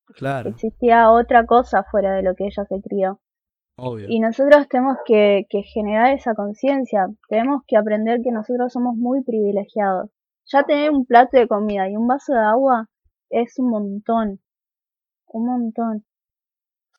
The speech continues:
Speaker 1: Es un montón, la verdad que sí. La verdad que tenés razón. Bueno, es muy fuerte lo que estamos hablando y a mí me pone un poquito, me emociona un poquito.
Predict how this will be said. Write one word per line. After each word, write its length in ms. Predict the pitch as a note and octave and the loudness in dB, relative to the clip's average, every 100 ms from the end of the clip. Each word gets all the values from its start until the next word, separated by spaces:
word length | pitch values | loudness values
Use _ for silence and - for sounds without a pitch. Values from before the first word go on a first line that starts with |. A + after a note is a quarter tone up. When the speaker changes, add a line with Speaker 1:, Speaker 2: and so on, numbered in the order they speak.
| _ _ - | _ _ -16
Speaker 1:
Es 160 | B2 B2 | -14 -12
un 80 | G#2+ | -12
montón, 220 | G#2 G#2+ | -14 -14
la 60 | |
verdad 140 | A2 A2+ | -14 -16
que 40 | G#2 | -18
sí. 120 | _ _ _ - | _ _ _ -18
La 80 | G#2+ | -14
verdad 140 | A2+ | -12
que 60 | A2+ | -12
tenés 160 | A2 G#2 | -14 -14
razón. 260 | G2+ G2 _ _ _ | -16 -20 _ _ _
Bueno, 140 | C#3 C#3+ | -8 -6
es 60 | |
muy 120 | D#3 D#3 | -4 -4
fuerte 300 | D3+ B2 A2 | -4 -6 -10
lo 60 | |
que 40 | G#2+ | -12
estamos 260 | A#2 A2+ A#2 | -12 -14 -12
hablando 280 | A#2+ C3+ | -10 -8
y 60 | A#2 | -10
a 60 | A2 | -12
mí 60 | |
me 100 | A#2 | -12
pone 180 | A2+ A2+ | -12 -12
un 60 | A2 | -12
poquito, 180 | A2 | -12
me 120 | A2+ A2+ | -12 -12
emociona 500 | A2+ A2+ - B2+ A2 | -10 -12 -10 -10 -10
un 60 | |
poquito. 380 | G#2 G#2+ G#2+ A2 | -14 -16 -18 -20